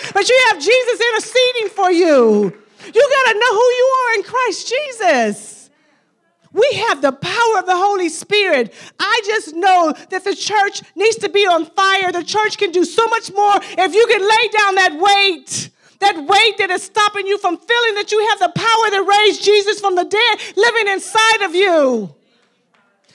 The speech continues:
That you can speak to the, the sick and tell them to be healed and they be healed.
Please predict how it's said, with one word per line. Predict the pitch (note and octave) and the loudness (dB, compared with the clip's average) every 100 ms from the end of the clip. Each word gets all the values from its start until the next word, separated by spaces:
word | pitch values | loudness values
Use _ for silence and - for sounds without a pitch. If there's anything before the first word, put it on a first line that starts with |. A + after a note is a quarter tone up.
| - | -4
That | G#4+ A4+ | -2 2
you | C5 | 2
can | A4+ | 0
speak | - - C5 A#4 - | -4 -2 -2 -2 -2
to | A#4 | -2
the, | G4+ F4+ - - | 0 -2 -4 -10
the | F#4+ E4+ - | -4 -4 -4
sick | - - A4 - - | -6 -2 -2 -2 -4
and | E4 | -2
tell | D4+ A4+ A4+ | 2 0 0
them | F4 | -2
to | |
be | D4+ G#4 F#4+ | 0 2 2
healed | F4 A4 G4 | 2 2 2
and | F#4 F#4 | 0 0
they | F#4+ | 0
be | G4+ G4 F#4 | 2 2 4
healed. | G#4+ G#4+ F#4 C#4 A#3+ A3 G#3 - | 4 4 2 2 0 -2 -6 -16